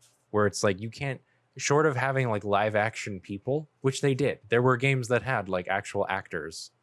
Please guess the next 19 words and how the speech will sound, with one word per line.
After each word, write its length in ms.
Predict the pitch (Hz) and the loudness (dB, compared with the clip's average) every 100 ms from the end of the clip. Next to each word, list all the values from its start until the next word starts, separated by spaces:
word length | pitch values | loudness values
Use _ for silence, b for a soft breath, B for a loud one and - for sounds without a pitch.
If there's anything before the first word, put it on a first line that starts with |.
| _ | _
and 160 | 107 95 | -10 -6
they 100 | 90 | -6
just, 260 | 92 - | -8 -6
like, 300 | 92 87 85 _ _ _ _ _ _ _ _ _ | -4 -4 -6 _ _ _ _ _ _ _ _ _
I 80 | 98 | -6
forgot 260 | - 117 117 | -2 0 2
what 120 | 104 | 0
the 80 | 90 | 0
actual 360 | 90 - 92 | -2 -2 -6
genre 380 | 82 82 82 80 | -4 -6 -6 -8
is 120 | 80 - | -12 -10
called, 380 | - 82 87 | -4 -4 -4
but 140 | 92 87 | -8 -6
it 60 | 92 | -6
was 160 | 87 | -6
games 400 | - 85 101 92 | -4 -4 -4 -6
where 100 | 92 | -6
you, 140 | 90 87 | -4 -2
like, 240 | 82 78 | -2 -4